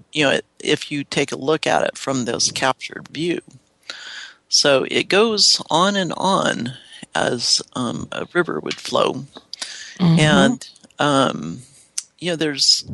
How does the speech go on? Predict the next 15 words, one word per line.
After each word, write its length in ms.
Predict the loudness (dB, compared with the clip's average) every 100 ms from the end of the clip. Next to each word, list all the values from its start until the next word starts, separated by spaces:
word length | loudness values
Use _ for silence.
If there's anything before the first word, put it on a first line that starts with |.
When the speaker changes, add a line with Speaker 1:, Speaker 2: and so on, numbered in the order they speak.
| -6
Speaker 1:
some 380 | -2 -2 -2 -6 -2
acronyms 800 | -2 0 0 2 2 0 -4 -4
called 320 | 0 0 0
mit, 460 | 0 4 6 6 4 _ 2
which 260 | 4 4
is 180 | 2 -2
most 280 | -2 0 -2
important 360 | -4 -6 -6
task. 500 | -2 2 2 2 -2
So 280 | -2 0 0
you 140 | -2 -2
might 200 | -2 0
wanna 360 | 0 0 -4 -12 -18 -16 -16 -16 -20 -20 -20 -4
take 260 | 0 0 2
note 320 | 2 2